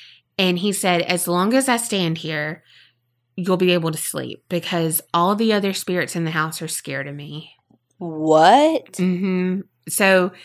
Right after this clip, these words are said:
Speaker 1: it was like he was her protector, you know, and isn't that crazy? Like, to think of, like, her being scared of this entity, but then it's actually protecting her.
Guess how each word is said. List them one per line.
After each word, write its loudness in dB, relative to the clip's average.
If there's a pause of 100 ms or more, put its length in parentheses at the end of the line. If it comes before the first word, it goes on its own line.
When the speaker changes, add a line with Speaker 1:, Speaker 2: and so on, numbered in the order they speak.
(400)
Speaker 1:
it 4
was 0
like 4
he -2
was -2
her 0
protector, 0
you 4
know, 6
and 0
isn't 2
that 0
crazy? 0 (420)
Like, 0 (680)
to 2
think 2
of, 2 (440)
like, 0
her 4
being 2
scared 2
of 0
this 0 (580)
entity, 0 (420)
but 0
then 2
it's 0
actually -2
protecting -4
her. -4